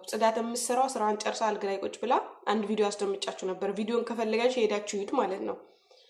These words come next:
እኔ ያልኩት ምንድን ነው፣ አዲስ ኮንትራት ከሆናችሁ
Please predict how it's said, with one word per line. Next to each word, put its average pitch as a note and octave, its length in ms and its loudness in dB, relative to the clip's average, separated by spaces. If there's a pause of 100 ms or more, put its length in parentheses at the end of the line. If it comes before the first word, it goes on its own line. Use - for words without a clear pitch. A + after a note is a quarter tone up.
(500)
እኔ D#4+ 160 8
ያልኩት E4 360 6
ምንድን A3 360 4
ነው፣ G#3 140 -6 (600)
አዲስ C4 580 6
ኮንትራት A#3+ 640 4
ከሆናችሁ G#3+ 800 2